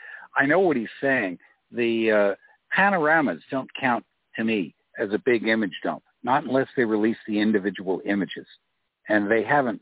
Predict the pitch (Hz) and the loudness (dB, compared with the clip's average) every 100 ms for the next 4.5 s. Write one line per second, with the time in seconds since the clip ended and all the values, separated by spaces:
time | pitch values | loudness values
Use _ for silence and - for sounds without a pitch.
0 | - 98 87 92 92 - - _ _ _ | -4 -4 -2 -4 -4 -4 -10 _ _ _
1 | _ _ - 127 131 131 123 120 113 - | _ _ -10 -4 0 2 4 4 4 0
2 | 107 110 107 101 101 101 107 107 107 107 | 0 2 2 2 0 2 0 -2 -4 -4
3 | 101 98 101 95 - 117 113 101 - 101 | -6 -8 -10 -6 -2 0 0 -4 -10 -8
4 | 98 95 _ 117 | -6 -8 _ -10